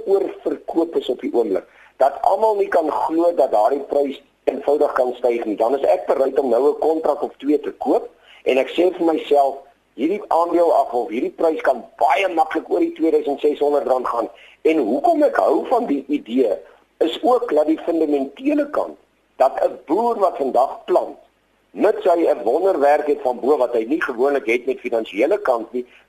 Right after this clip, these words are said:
kan hy nie lewer 'n oes teen tweeduisend vierhonderd rand nie. So, ek wil nou vir die boere vanmôre sê, hier's 'n wonderlike tegniese geleentheid om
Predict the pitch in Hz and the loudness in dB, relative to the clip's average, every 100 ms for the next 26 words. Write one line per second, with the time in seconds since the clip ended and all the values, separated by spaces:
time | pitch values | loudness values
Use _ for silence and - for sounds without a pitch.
0 | _ 214 220 214 208 156 143 185 127 127 | _ -2 0 0 0 -2 -2 -4 -4 0
1 | 156 156 147 - - - 320 302 605 - | 2 2 0 0 -2 0 -4 -4 -6 -12
2 | _ - 139 - 143 143 131 131 123 127 | _ -2 -2 0 0 2 2 0 -4 0
3 | 131 127 120 104 104 98 95 - 147 - | 2 2 0 0 -2 -4 -6 2 2 0
4 | - _ _ - 190 - 214 196 165 165 | -10 _ _ 0 2 2 0 0 0 -4
5 | 139 147 151 143 143 139 139 131 104 156 | -2 0 -2 -2 0 0 0 -2 -2 -2
6 | 180 139 - 135 185 220 214 190 - 175 | 0 -2 0 0 2 2 0 0 2 2
7 | 185 185 185 170 143 143 143 160 - - | 2 -2 -2 -2 0 0 0 -2 -2 -10
8 | - _ - - 117 | -20 _ 0 0 -2